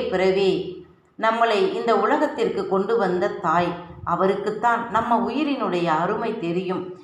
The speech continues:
பெற்ற மனம் பித்து, பிள்ளை மனம் கல்லு என்பது போல் உங்க அம்மா உங்களுக்கு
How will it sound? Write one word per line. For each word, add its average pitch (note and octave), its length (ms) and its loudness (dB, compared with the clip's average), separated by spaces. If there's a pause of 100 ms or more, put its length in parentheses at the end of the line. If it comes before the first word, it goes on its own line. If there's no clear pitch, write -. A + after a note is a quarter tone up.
(160)
பெற்ற F#3+ 400 -2
மனம் F#3 340 0
பித்து, F3 340 -6 (100)
பிள்ளை G3+ 340 0
மனம் G3+ 320 0
கல்லு G3 340 0
என்பது F#3 440 0
போல் G#3 200 2 (320)
உங்க E3+ 240 -2
அம்மா F#3+ 320 4
உங்களுக்கு F3+ 520 0